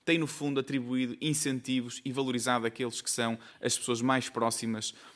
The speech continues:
dos, eh, utentes. Ora, isto, eh, não são slogans, não são chavões, não são medidas projetadas para dois mil e vinte e sete, são medidas que estão a ser implementadas agora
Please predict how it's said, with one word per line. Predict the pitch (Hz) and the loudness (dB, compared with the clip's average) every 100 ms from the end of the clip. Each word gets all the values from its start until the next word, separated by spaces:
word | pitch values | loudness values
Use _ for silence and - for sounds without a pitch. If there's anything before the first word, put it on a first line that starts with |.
| _ | _
dos, | 110 117 113 - - - | -2 0 2 0 -6 -2
eh, | 107 - | -2 0
utentes. | 117 104 85 78 - - - | 0 0 -2 -4 -8 -10 -4
Ora, | - 165 | 4 6
isto, | 185 185 - 196 190 - | 6 2 -2 -4 -6 -8
eh, | - 139 135 | -4 -2 2
não | 147 | 0
são | 139 127 | 0 -2
slogans, | 123 - 160 185 185 156 | -2 2 6 6 6 2
não | 123 131 | 2 4
são | 123 127 | 4 2
chavões, | 113 - 120 135 170 175 139 | 2 2 2 2 2 2 0
não | 127 | -4
são | - 123 | -2 -2
medidas | 123 131 123 | 0 0 -2
projetadas | - 123 135 127 110 | -4 -2 -2 -2 -4
para | 123 | -6
dois | 120 | -6
mil | 131 | -2
e | 139 | -2
vinte | 151 156 | -2 -2
e | |
sete, | 170 170 | -2 0
são | - 170 | -2 -2
medidas | 165 170 | -2 -6
que | 165 | -8
estão | - | -8
a | 160 | -6
ser | - | -6
implementadas | 160 165 165 160 160 - | -4 -4 0 0 0 2
agora | - 160 147 147 | 6 10 12 10